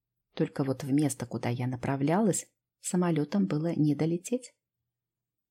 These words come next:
Я не оставила себе времени на раздумье, быстро побросала вещи в сумку, купила билет через сайт и помчалась сюда. Хоть времени до рейса ещё было достаточно, но я просто не могла находиться дома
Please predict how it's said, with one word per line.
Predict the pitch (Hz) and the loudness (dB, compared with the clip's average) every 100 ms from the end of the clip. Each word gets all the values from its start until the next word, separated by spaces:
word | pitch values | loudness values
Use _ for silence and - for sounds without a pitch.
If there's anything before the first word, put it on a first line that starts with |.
| _ - | _ 2
Я | 196 247 | 8 8
не | 247 | 8
оставила | 240 - 233 185 170 | 6 6 6 8 6
себе | - 175 | 4 2
времени | 170 202 226 190 | 6 6 8 6
на | 170 | 6
раздумье, | 160 156 - 151 151 156 131 - | 4 2 4 6 6 4 0 -4
быстро | - 160 - 139 | 0 0 -2 -4
побросала | 147 139 139 139 135 | -2 -2 -2 0 0
вещи | 135 135 - | 2 0 -2
в | 120 | -2
сумку, | - 202 226 196 - _ _ | 2 4 6 2 0 _ _
купила | - 220 302 202 | 0 4 6 6
билет | 156 147 180 180 | 6 6 4 4
через | - 143 127 - | -2 -2 -2 0
сайт | 175 202 151 | 2 2 2
и | 185 | 0
помчалась | 170 127 117 127 151 - | 0 -4 -2 -2 -2 -4
сюда. | - - - 120 - _ _ _ _ | -10 -10 -8 -10 -10 _ _ _ _
Хоть | - 165 147 | 2 2 4
времени | 143 135 139 | 2 2 2
до | 151 | 2
рейса | 156 143 - 135 | 4 2 2 -2
ещё | 139 - 139 | 0 -2 -2
было | 139 135 | -2 -2
достаточно, | 139 160 - 277 208 - 139 - _ _ _ - | 0 0 0 0 0 2 0 -2 _ _ _ 2
но | 208 | 6
я | 277 | 6
просто | 294 240 233 170 | 6 2 4 4
не | 165 | 4
могла | 175 185 202 | 4 6 6
находиться | 160 185 196 202 - 147 | 4 4 2 2 0 0
дома | 185 170 143 | 4 4 2